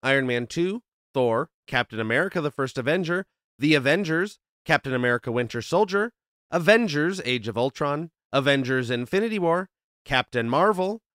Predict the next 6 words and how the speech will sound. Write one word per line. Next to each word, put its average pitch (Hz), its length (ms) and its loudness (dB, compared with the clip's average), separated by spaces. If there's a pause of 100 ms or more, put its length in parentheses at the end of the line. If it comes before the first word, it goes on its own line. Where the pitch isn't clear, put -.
Avengers 143 580 2
Endgame, 165 540 0 (280)
Spider-Man 226 640 2
Far 165 300 4
From 170 220 0
Home, 139 440 0